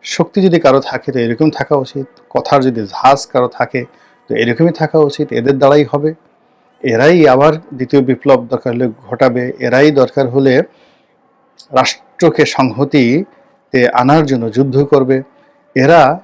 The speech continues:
প্রয়োজন পড়লে এই সরকারের ভ্যানগার্ড রূপে, আহ, তারা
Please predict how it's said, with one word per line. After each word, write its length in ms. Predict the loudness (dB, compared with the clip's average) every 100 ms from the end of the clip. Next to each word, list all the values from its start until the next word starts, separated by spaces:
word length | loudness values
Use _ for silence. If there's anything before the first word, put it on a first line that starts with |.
| _
প্রয়োজন 380 | -8 -2 0 0
পড়লে 500 | 2 0 2 0 -2 -10 _ _ _ _ _
এই 240 | 2 2 -2 -6
সরকারের 680 | -4 -6 -2 2 4 2 -2 -16 _ _ -14
ভ্যানগার্ড 720 | -4 0 2 4 6 6 4
রূপে, 320 | -6 -10 -16
আহ, 800 | -18 _ _ _ _ _ -16 -14
তারা 420 | -2 2 4 2